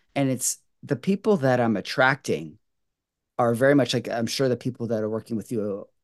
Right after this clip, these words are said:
is, is high achievers, right? Like, like, people who, who have a lot of the things from the outside, right? They have, they have, they have the family, they have the career, they have the house, they,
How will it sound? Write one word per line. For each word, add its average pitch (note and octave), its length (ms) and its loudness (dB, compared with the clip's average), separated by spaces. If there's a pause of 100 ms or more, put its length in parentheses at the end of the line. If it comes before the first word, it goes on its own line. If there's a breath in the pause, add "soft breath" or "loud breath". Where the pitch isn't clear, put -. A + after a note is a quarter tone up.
is, A2+ 300 -2
is A2+ 360 -8 (460)
high D#3 160 4
achievers, D3 500 0
right? - 320 -8
Like, A#2+ 160 -2
like, A#2+ 140 -2
people D#3 260 -2
who, C#3 380 2 (220 soft breath)
who C3 60 -4
have C3 220 2
a C3 60 -2
lot A#2+ 240 2
of G2+ 80 -6
the G2+ 80 -8
things F#2+ 560 -8
from C3+ 200 -2
the A2+ 120 0
outside, D2+ 360 -8
right? B2+ 200 -4
They A2 80 -6
have, A2 260 -8 (240 soft breath)
they B2 80 0
have, B2 260 2
they A2 100 -6
have A2+ 100 -4
the C3 80 -4
family, A2+ 560 0 (340)
they G#2+ 100 -6
have A#2 360 -2
the A#2+ 80 -10
career, A2+ 760 2 (520)
they A2+ 80 -4
have C#3+ 200 0
the D3 80 2
house, B2+ 460 0
they, G#2+ 200 -4